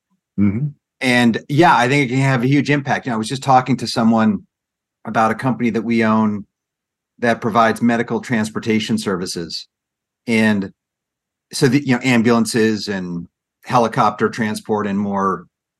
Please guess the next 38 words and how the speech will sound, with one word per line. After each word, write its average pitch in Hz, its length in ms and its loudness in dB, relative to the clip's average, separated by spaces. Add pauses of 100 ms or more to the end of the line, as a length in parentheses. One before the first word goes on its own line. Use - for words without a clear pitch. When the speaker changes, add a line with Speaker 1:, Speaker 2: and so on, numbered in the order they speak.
(220)
Speaker 2:
uh, 98 280 -2 (640)
cases 107 440 -4
of 92 300 -8 (200)
emer-, 110 280 -2
you 110 100 -4
know, 98 60 -6
severe 107 360 -2
emergency. 95 680 -6 (600)
And 131 220 2
the 139 60 2
way 190 180 6
the 233 140 6
industry 175 320 6
has 143 140 4
always 160 240 2
been 131 140 0
talked 131 260 -2
about 110 300 -2 (600)
has 131 200 0
been, 151 520 2 (100)
as 147 280 0
I 151 100 4
described 143 440 0
it 147 60 -4
a 139 40 -2
second 156 300 -2
ago, 107 140 -4
medical 117 320 0
transportation. 110 840 -4 (600)
Speaker 1:
Yeah. 98 180 2 (460)
Speaker 2:
But 147 180 4
this 175 300 2 (680)
very 131 280 4
insightful 113 500 0
person 120 340 -2
said, 120 260 -4
"You 143 80 0
know, 143 340 2